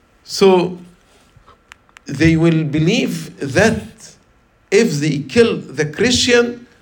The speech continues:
they are offering God service. And until now, actually, many people believe when they kill us, they are offering God a service. In verse three,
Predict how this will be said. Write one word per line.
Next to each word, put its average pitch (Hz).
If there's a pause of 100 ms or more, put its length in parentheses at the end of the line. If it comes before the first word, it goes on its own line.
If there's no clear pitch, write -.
(140)
they 156
are 147
offering 175 (720)
God 160
service. -
And 156
until 208
now, 190
actually, 156 (340)
many 180
people 151 (380)
believe 175 (100)
when 147
they 139
kill 190
us, 147 (280)
they 143
are 127 (100)
offering 143
God 127 (320)
a 117
service. - (1800)
In 143
verse 165
three, 208